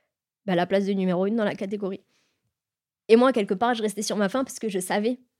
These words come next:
en fait, de quoi j'étais capable, ce que je pouvais faire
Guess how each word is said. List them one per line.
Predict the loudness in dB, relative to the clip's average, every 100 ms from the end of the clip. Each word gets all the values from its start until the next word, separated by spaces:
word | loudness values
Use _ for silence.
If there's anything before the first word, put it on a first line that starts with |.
| -10
en | 0
fait, | 0
de | 2
quoi | 0 0
j'étais | 0 -2 -4 -6
capable, | -2 -2 -2 -6 _ _ _ _ -20 _ -14
ce | -6
que | -6
je | -4
pouvais | 0 0
faire | 0 -2 -2